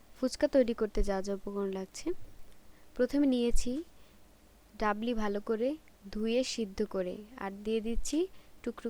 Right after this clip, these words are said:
করে সিদ্ধ করে রাখা আলু। এখন দিয়ে দিচ্ছি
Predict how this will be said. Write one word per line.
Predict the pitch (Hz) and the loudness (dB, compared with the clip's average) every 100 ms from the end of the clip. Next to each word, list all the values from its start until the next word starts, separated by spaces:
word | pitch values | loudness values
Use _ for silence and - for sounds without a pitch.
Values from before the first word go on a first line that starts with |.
| 233 | 0
করে | 226 233 - | 2 2 -2
সিদ্ধ | 208 226 220 | -2 0 0
করে | 226 214 | 0 0
রাখা | 208 - 254 - | -2 -4 -4 -2
আলু। | 190 180 - - - - - - - - - - - - - - - - - - - - - - - - - - - - - - - - - - - - - - - 226 | -2 -4 0 2 4 0 -4 -8 -18 -20 -20 -20 -20 -20 -20 -16 -10 -10 -10 -20 -20 -20 -20 -20 -20 -20 -20 -20 -20 -20 -20 -20 -20 -20 -20 -20 -20 -20 -20 -20 -10 -4
এখন | - 240 | 4 6
দিয়ে | 226 220 | 6 4
দিচ্ছি | 220 226 - | 4 2 0